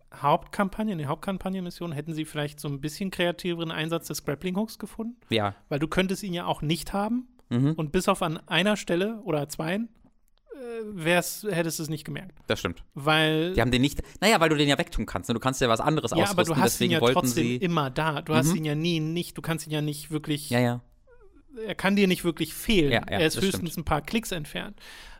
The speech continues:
Speaker 1: Äh,
Speaker 2: Aber es
Speaker 1: und
Speaker 2: kann unterschiedliche, ähm, eine Te-, du, du, vielleicht hast du nie das Upgrade geholt, wodurch du den öfter benutzen kannst und so. Äh, du,
Speaker 1: Genau,
Speaker 2: da hast
Speaker 1: ja,
Speaker 2: du schon
Speaker 1: also
Speaker 2: so ein
Speaker 1: man,
Speaker 2: bisschen
Speaker 1: ein bisschen limitieren
Speaker 2: Ja.
Speaker 1: muss man's auf jeden Fall, aber trotzdem hättest du ja wesentlich mehr quasi
Speaker 2: Auf jeden Fall.
Speaker 1: Platforming-Passagen machen können. Und in der Open World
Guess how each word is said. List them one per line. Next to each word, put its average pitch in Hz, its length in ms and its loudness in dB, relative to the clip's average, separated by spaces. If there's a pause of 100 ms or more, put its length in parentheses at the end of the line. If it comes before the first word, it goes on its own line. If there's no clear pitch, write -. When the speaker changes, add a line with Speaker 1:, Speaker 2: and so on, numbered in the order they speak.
Speaker 1:
Äh, 170 80 0
Speaker 2:
Aber 143 280 2
es 147 80 0
Speaker 1:
und 147 60 0
Speaker 2:
kann 135 100 0
unterschiedliche, 107 1040 2
ähm, 98 560 -2 (560)
eine 104 100 -2
Te-, - 200 -2
du, 110 120 -2
du, 113 160 2
vielleicht 120 240 0
hast 123 140 -2
du 131 40 0
nie 123 80 4
das 113 120 2
Upgrade - 340 0
geholt, 123 400 4
wodurch 113 200 0
du 117 60 -2
den 107 120 0
öfter - 300 2
benutzen 123 380 2
kannst 117 300 0
und 110 100 -4
so. 110 300 2 (320)
Äh, 117 160 6
du, - 100 -4
Speaker 1:
Genau, 190 240 6
Speaker 2:
da 196 100 6
hast - 60 4
Speaker 1:
ja, 185 100 4
Speaker 2:
du 190 40 4
schon 196 60 2
Speaker 1:
also 180 100 4
Speaker 2:
so 175 60 4
ein 180 40 6
Speaker 1:
man, 175 80 4
Speaker 2:
bisschen 190 440 0
Speaker 1:
ein 160 60 -2
bisschen 214 260 2
limitieren 202 380 0
Speaker 2:
Ja. 107 60 2
Speaker 1:
muss 107 120 -2
man's 175 160 -2
auf - 160 -4
jeden 151 180 0
Fall, 170 340 0
aber 156 320 2
trotzdem 175 320 0
hättest 156 320 -4
du 165 60 0
ja 143 80 2 (140)
wesentlich 170 420 -2
mehr 156 160 -2 (100)
quasi 160 420 -2
Speaker 2:
Auf - 100 -6
jeden 170 160 2
Fall. 208 100 0
Speaker 1:
Platforming-Passagen 202 560 0
machen 202 160 -6
können. 214 160 -6
Und 175 140 -6
in 190 80 -2
der 185 120 2
Open 165 220 0
World 196 400 4